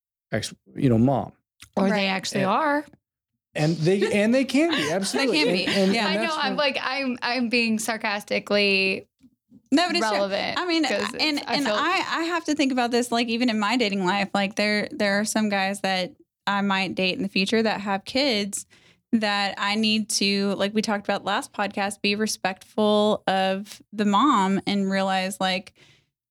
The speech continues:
Speaker 3: that is mom, period. But
Speaker 2: And
Speaker 3: the weakness is, for me, you still are gonna think about it. Like, you're still
Speaker 2: Well,
Speaker 3: gonna
Speaker 2: yeah,
Speaker 3: think,
Speaker 2: but
Speaker 3: like,
Speaker 2: if you think
Speaker 3: "This is
Speaker 2: about
Speaker 3: who I have to compete with."
Speaker 2: And, but at the same time, like,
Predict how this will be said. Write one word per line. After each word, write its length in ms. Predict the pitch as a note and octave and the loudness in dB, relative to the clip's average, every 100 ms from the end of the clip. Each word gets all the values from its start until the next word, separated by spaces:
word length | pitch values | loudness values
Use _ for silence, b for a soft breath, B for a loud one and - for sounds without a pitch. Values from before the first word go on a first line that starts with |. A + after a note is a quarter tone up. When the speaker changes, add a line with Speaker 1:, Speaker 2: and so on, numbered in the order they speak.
| _ _ - | _ _ -18
Speaker 3:
that 420 | F3+ G3+ F#3+ - - | -2 0 0 -4 -8
is 260 | F#3+ F3+ F#3+ | -4 -2 0
mom, 440 | F#3 F#3+ A#3+ E3+ | 0 2 2 0
period. 480 | F#3+ C4 C4 F#3 F#3 - | 0 0 2 0 -2 -4
But 80 | |
Speaker 2:
And 220 | B3+ G#3+ G3+ | -4 -4 -4
Speaker 3:
the 100 | G3+ | -2
weakness 400 | B3+ C4 A3 G3+ | -2 0 -2 0
is, 400 | F#3+ F#3+ G3+ - _ _ _ _ _ - | 0 0 -4 -10 _ _ _ _ _ -4
for 120 | G#3 | -2
me, 480 | F#3+ A#3+ G#3 F#3+ G#3+ - _ _ | 2 0 0 -2 -4 -12 _ _
you 180 | - G#3 | 0 2
still 260 | G3+ - C#4+ | 2 0 0
are 120 | G#3 | 0
gonna 180 | G3 F#3+ | -2 -4
think 220 | A3 A#3+ | -2 -2
about 260 | F#3 E3 F3 | -2 -4 -2
it. 220 | G#3+ - - | -4 -4 -6
Like, 200 | G3 G#3 | -4 -2
you're 80 | |
still 120 | A3 D4+ | 0 2
Speaker 2:
Well, 80 | E4+ | 2
Speaker 3:
gonna 100 | F4 | 0
Speaker 2:
yeah, 100 | F4 | -2
Speaker 3:
think, 120 | - | -2
Speaker 2:
but 140 | G3 | -2
Speaker 3:
like, 180 | F3+ F#3 | -2 -2
Speaker 2:
if 360 | - - D#4 E4+ | -6 -4 -2 2
you 100 | E4+ | 2
think 180 | - F4+ | 0 0
Speaker 3:
"This 20 | |
is 100 | F#4 | -2
Speaker 2:
about 80 | A3 | 0
Speaker 3:
who 60 | |
I 60 | F#3+ | -2
have 120 | F#3+ | -4
to 80 | - | -4
compete 400 | F3+ F3 G#3+ F4 | -2 0 0 2
with." 280 | F3+ F#3 G3 - | 2 0 -2 -2
Speaker 2:
And, 200 | D4+ C#4 | -2 0
but 160 | E4+ | 0
at 200 | E4 D#4+ | 0 0
the 100 | D#4 | -2
same 240 | - C#4+ C4+ | 0 0 2
time, 260 | C#4 B3+ | 0 0
like, 260 | A3 G3 | 0 -2